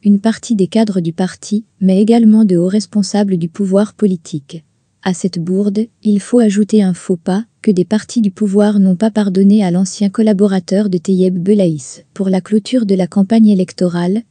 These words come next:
le secrétaire général du F L N a choisi d'animer une grande messe à la coupole du complexe olympique Mohamed Boudiaf.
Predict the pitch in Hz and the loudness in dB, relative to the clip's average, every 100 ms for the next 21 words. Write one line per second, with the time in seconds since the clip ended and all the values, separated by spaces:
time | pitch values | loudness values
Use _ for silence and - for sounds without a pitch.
0 | _ 180 160 220 - 220 214 196 180 202 | _ -6 -4 -4 -2 0 0 0 2 2
1 | 196 190 190 160 170 185 - 190 170 190 | 2 0 -2 -2 -2 -2 -2 0 2 2
2 | 220 - - 190 - 226 220 240 214 202 | 0 -4 -8 -8 -2 0 2 2 4 6
3 | 214 220 180 165 180 214 202 190 208 - | 6 6 4 0 0 2 2 2 0 -2
4 | 185 165 - 202 202 196 170 - 220 202 | -2 -2 -6 -2 0 2 0 0 0 0
5 | 185 - 214 214 202 202 - 202 214 196 | -6 -2 0 2 0 -6 0 4 4 4
6 | 196 180 196 165 160 151 - | 2 0 -2 -2 -4 -4 -12